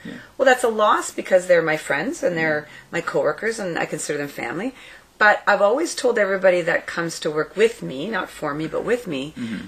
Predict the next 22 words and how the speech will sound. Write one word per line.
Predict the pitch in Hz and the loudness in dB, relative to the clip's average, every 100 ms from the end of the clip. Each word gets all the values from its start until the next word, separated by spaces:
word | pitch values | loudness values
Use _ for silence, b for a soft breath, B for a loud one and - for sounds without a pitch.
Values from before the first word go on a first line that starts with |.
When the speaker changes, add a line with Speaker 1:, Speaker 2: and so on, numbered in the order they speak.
| - | -2
Speaker 2:
that | 202 | 2
if | 226 - - | 2 0 0
an | - | 4
opportunity | 262 370 440 427 233 233 220 190 | 4 4 2 2 -2 -2 0 0
is | 160 | 0
better | 175 165 180 | 2 6 6
elsewhere, | - 185 - 233 | 4 -4 -4 -4
you | 185 | -2
need | 185 190 262 | -2 -2 -4
to | - | -8
take | - 214 254 | -10 -8 -8
it. | - - - - - | -10 -16 -20 -20 -18
Speaker 1:
Yeah. | - - - - - - | -16 -16 -20 -20 -14 -6
Speaker 2:
I'm | 190 | -2
not | 214 | 0
gonna | 285 | 0
sign | 269 226 214 | -2 0 -2
you | 202 | -4
to | - | -4
a | 185 | -6
contract | - - - 175 - - | -4 -6 -2 -4 -4 -8
because | - - 170 160 | -10 -2 -2 -2